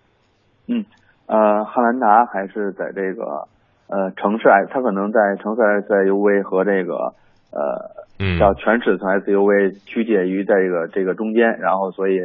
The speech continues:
Speaker 1: 在它的市场定位上还是比较准确的。
Speaker 2: 嗯。
Speaker 1: 呃，它的二手车保值率还是比较不错的，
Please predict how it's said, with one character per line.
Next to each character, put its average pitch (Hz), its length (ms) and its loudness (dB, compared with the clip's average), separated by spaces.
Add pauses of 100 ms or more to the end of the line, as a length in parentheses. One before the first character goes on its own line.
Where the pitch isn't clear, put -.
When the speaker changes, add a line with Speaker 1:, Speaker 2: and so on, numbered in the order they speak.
(180)
Speaker 1:
在 98 120 2
它 104 140 4
的 98 100 2
市 107 180 -6
场 87 160 -4
定 101 140 -6
位 120 160 0
上 85 160 -4
还 87 160 -6
是 - 140 -4
比 95 80 -8
较 107 140 2
准 - 200 -6
确 110 140 0
的。 82 240 2 (240)
Speaker 2:
嗯。 87 160 -18
Speaker 1:
呃， 95 300 4
它 110 180 2
的 107 100 4
二 101 220 4
手 92 60 -12
车 113 100 0
保 87 140 2
值 101 100 -6
率 113 180 -2
还 92 160 0
是 101 80 -6
比 107 100 -6
较 101 140 0
不 95 140 -12
错 113 240 0
的， 73 120 -10